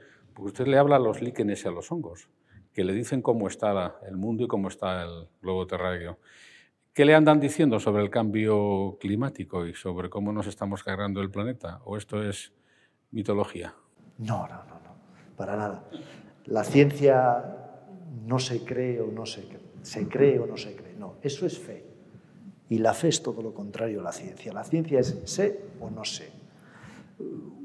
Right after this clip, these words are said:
Speaker 2: Un ejemplo, una anécdota, ¿eh?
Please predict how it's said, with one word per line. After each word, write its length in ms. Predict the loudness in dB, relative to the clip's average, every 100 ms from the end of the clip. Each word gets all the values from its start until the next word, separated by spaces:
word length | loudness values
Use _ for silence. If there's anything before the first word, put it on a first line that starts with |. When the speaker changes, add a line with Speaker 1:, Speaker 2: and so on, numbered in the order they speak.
| -4
Speaker 2:
Un 760 | -2 -2 -4 -4 0 0 2
ejemplo, 400 | 2 4 4 2
una 160 | -2 -2
anécdota, 800 | 4 4 4 2 -6 -6 -10 -12 -14 -4
¿eh? 200 | -2